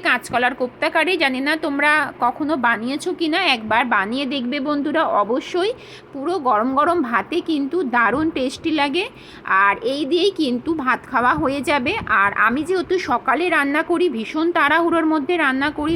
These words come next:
বন্ধুরা, তো তোমাদের সামনে এতটাই দেখাতে পারলাম। দেখো আমি স্বাদ মতো একটু চিনি এখানে অ্যাড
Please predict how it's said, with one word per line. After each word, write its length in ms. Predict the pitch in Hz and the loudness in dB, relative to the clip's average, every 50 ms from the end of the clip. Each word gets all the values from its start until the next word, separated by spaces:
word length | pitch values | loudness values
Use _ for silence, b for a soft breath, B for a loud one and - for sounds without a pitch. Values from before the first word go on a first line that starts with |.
| - 277 | -2 -2
বন্ধুরা, 380 | 277 285 285 277 302 294 311 339 440 B B B B B B B B - - | -2 -2 -2 -2 0 0 0 -2 -4 B B B B B B B B -6 -2
তো 60 | 247 240 240 247 233 240 | 0 2 2 2 0 0
তোমাদের 340 | 302 262 277 294 262 294 294 277 - - - - - - | 0 0 0 0 0 0 -2 -4 -6 -12 -18 -16 -6 -2
সামনে 260 | 330 254 262 269 311 320 262 | -2 0 0 0 0 0 0
এতটাই 340 | 247 - 220 233 247 269 359 277 294 | 0 -2 -4 -2 0 0 0 0 0
দেখাতে 300 | 294 - 311 302 330 339 339 311 | 0 0 -2 -2 -2 -2 0 2
পারলাম। 340 | 294 285 285 294 302 339 480 508 381 302 | 2 2 2 0 0 -2 -2 -2 0 0
দেখো 200 | 254 247 247 - 320 294 | 0 0 0 0 2 2
আমি 120 | 277 269 302 - - | 2 0 -2 -2 0
স্বাদ 200 | 269 196 196 196 240 254 | 0 0 2 0 0 -2
মতো 200 | 269 269 - 339 359 320 | -2 -2 -4 -4 -4 -4
একটু 200 | 277 - - - 349 349 - | -4 -4 -2 -2 -2 -2 -2
চিনি 260 | - 254 226 233 262 277 277 | -4 -4 -2 -2 -2 -2 -4
এখানে 240 | 269 - 294 269 339 330 294 | -4 -2 -2 0 0 2 2
অ্যাড 160 | 247 214 | 0 -2